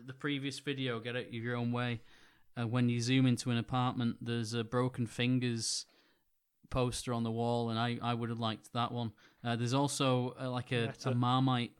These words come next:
Speaker 1: advert that says, um, "Fingers brand," um, which I, I thought was quite funny as well.
Speaker 2: Okay, wha-, eh, any particular reason? What is, is that a type of Marmite?
Speaker 1: No, no, it, it, it was like, you know, the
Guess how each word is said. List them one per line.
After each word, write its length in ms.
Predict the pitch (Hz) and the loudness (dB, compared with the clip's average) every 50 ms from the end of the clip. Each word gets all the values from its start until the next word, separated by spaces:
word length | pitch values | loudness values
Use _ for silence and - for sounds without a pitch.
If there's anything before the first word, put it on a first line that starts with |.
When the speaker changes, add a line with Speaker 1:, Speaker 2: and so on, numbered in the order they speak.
| - - - | -14 -6 -2
Speaker 1:
advert 400 | 127 127 120 117 127 123 117 - - - - | -2 -2 -2 -2 -4 -4 -4 -6 -10 -12 -10
that 180 | 120 117 - | -10 -8 -6
says, 360 | - - 131 120 113 101 107 120 _ _ - 123 123 - - | -4 -2 -2 -2 -2 -4 -6 -10 _ _ -20 -18 -18 -16 -8
um, 420 | - 120 113 110 110 107 107 107 110 | -4 -2 -2 0 0 -2 -2 -2 -4
"Fingers 540 | - - - 139 139 135 123 123 120 110 104 | -6 -2 0 2 2 4 2 2 0 -2 -2
brand," 520 | - - 123 117 113 110 107 107 104 - - _ _ _ _ _ _ _ _ _ _ _ _ _ - - - | -4 -2 0 0 0 0 -2 -4 -4 -8 -14 _ _ _ _ _ _ _ _ _ _ _ _ _ -20 -18 -10
um, 500 | - 113 107 104 104 104 101 104 104 - - - | -6 -2 -2 -2 -2 -2 -2 -4 -4 -6 -8 -8
which 200 | - 117 113 - | -10 -8 -6 -6
I, 80 | 120 117 - | -6 -6 -6
I 80 | 117 | -6
thought 240 | 107 - 123 113 - | -6 -4 -4 -4 -4
was 120 | 107 107 | -6 -8
quite 240 | - - 113 104 98 | -6 -6 -6 -8 -6
funny 300 | - - 113 110 110 110 | -8 -6 -6 -4 -4 -4
as 120 | 110 101 - | -6 -6 -6
well. 220 | 113 110 107 101 - _ _ _ _ _ _ _ _ _ _ _ _ _ _ _ _ _ _ _ _ _ _ _ _ - _ - | -6 -6 -8 -10 -12 _ _ _ _ _ _ _ _ _ _ _ _ _ _ _ _ _ _ _ _ _ _ _ _ -20 _ -20
Speaker 2:
Okay, 80 | - - | -14 -10
wha-, 120 | 185 185 | -10 -10
eh, 200 | 180 - 180 190 160 165 - - | -8 -8 -8 -10 -10 -12 -12 -8
any 160 | 165 165 165 | -6 -6 -6
particular 320 | - - - - 165 160 | -6 -8 -6 -4 -2 0
reason? 320 | 160 165 180 175 208 208 202 | 0 0 0 -2 -2 -2 -4
What 140 | 214 190 | -2 -2
is, 120 | 185 175 165 | -2 -4 -4
is 160 | 180 180 165 | -4 -2 0
that 120 | 170 180 175 | 0 0 0
a 20 | |
type 260 | 175 - 180 190 190 | 0 0 -2 0 0
of 80 | 214 190 | -2 -2
Marmite? 460 | 196 208 214 220 226 240 262 240 - _ _ _ _ _ _ _ _ _ _ _ _ _ _ _ _ _ _ _ _ _ _ _ _ _ _ _ _ _ _ _ _ - - - - - | 0 0 0 0 -2 -4 -4 -6 -8 _ _ _ _ _ _ _ _ _ _ _ _ _ _ _ _ _ _ _ _ _ _ _ _ _ _ _ _ _ _ _ _ -20 -20 -8 4 10
Speaker 1:
No, 280 | 165 208 240 240 226 | 12 12 12 12 12
no, 260 | 208 208 220 220 214 | 8 8 8 6 6
it, 60 | 202 180 | 4 2
it, 300 | 180 185 180 175 175 165 - 185 | 2 0 -2 -2 -4 -2 -2 -2
it 80 | 185 185 | -2 0
was 160 | 180 - 196 | -2 0 0
like, 160 | 196 185 156 | 0 0 2
you 80 | 185 180 | 2 2
know, 100 | 180 170 | 2 4
the 260 | 156 160 151 139 | 4 2 2 2